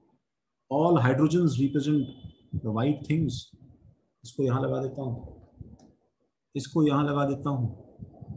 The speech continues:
और इसको यहाँ लगा देता हूँ। इतने सारे डाउट तुम्हें कैसे हो गए?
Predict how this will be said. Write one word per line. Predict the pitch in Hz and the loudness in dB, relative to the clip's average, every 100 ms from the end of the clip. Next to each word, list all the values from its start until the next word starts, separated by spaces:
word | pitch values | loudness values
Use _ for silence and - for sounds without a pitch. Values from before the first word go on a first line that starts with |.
| - - - _ - - - - - - | -18 -20 -20 _ -20 -20 -20 -20 -18 -10
और | 135 131 | -6 -4
इसको | 127 - 135 | -4 0 2
यहाँ | 113 104 | 2 0
लगा | 98 | -4
देता | 95 95 95 | -8 -10 -14
हूँ। | 98 - - - _ - - - _ _ _ _ _ - - _ _ _ _ _ _ _ _ _ _ _ _ _ _ _ _ _ _ _ _ _ _ _ _ _ _ _ _ | -14 -16 -20 -20 _ -20 -20 -20 _ _ _ _ _ -20 -20 _ _ _ _ _ _ _ _ _ _ _ _ _ _ _ _ _ _ _ _ _ _ _ _ _ _ _ _
इतने | 120 170 180 | -6 -2 -2
सारे | 135 131 147 | 0 0 0
डाउट | 120 135 - | 0 -2 -4
तुम्हें | 127 123 | -4 -2
कैसे | 117 107 | -4 -2
हो | 135 117 | -2 -2
गए? | 113 95 95 101 104 95 98 | -2 -4 -8 -12 -12 -14 -14